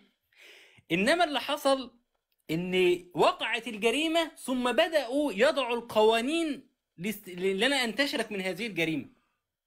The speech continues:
يعني دلوقتي: "يوم أن تأكل منها موتا تموت"، ماشي، أنا مشيت معاكم، مات، طب أنا عايز أصحيه، خلاص لازم أنزل أموت نفسي. هو إيه؟ م-، إيه الق-، أنت القاعدة دي، القانون ده حطيته إمتى حضرتك؟ يعني أنت ما، ما، ما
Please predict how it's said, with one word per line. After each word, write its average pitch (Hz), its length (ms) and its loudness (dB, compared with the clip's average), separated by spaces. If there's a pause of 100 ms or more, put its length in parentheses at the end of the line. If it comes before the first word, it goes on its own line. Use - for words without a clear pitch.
(140)
يعني 165 240 0
دلوقتي: 208 420 0 (240)
"يوم 220 240 4
أن 214 120 2
تأكل 262 240 2
منها 254 520 2
موتا 226 320 2
تموت"، 180 440 0
ماشي، 202 240 2
أنا 196 120 4
مشيت 196 260 0
معاكم، 151 360 0 (500)
مات، 175 440 0 (420)
طب 147 120 0
أنا 185 100 4
عايز 196 140 2
أصحيه، 156 640 -2
خلاص 202 340 2
لازم 214 200 0
أنزل 196 200 2
أموت 180 300 4
نفسي. - 380 -2
هو 131 140 -2
إيه؟ 175 300 -2 (340)
م-، 139 80 -8
إيه 185 340 -8
الق-، 165 180 -8
أنت 170 160 -2
القاعدة 185 520 0
دي، 180 80 -2
القانون 196 320 4
ده 214 80 4
حطيته 208 400 2
إمتى 196 160 0
حضرتك؟ 151 420 -4
يعني 135 100 -2
أنت 135 100 -2
ما، 160 140 -2
ما، 156 180 -4
ما 160 260 -2